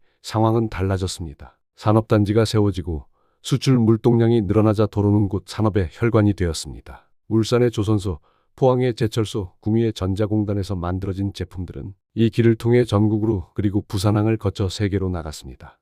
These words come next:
교통의 혁명은 국민 생활도 바꿔놓았습니다.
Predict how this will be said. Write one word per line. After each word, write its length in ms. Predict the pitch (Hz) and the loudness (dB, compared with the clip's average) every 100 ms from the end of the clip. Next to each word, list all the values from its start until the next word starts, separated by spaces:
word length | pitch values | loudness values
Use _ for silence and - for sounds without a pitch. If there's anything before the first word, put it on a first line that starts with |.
| _ - | _ 2
교통의 460 | - - 120 120 | 2 6 6 6
혁명은 480 | 104 127 120 117 107 | 4 2 4 4 2
국민 360 | - 107 113 113 | 2 4 6 4
생활도 460 | 104 101 95 95 90 | 4 0 0 -2 -6
바꿔놓았습니다. 1000 | - - 110 101 85 - 65 - - | -10 0 2 4 0 -6 -12 -14 -20